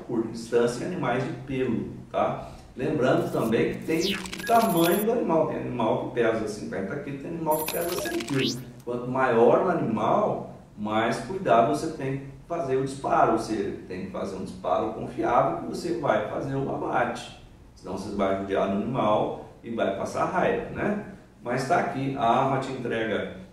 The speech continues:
noventa e um joules com chumbo de quarenta e quatro grains. A curta distância, com certeza, você vai fazer o abate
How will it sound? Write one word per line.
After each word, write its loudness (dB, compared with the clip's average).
noventa 0
e 0
um -2
joules 2
com -6
chumbo -4
de -4
quarenta -4
e 0
quatro -2
grains. -2
A -6
curta 0
distância, -6
com -6
certeza, -6
você -6
vai -4
fazer -6
o -2
abate -4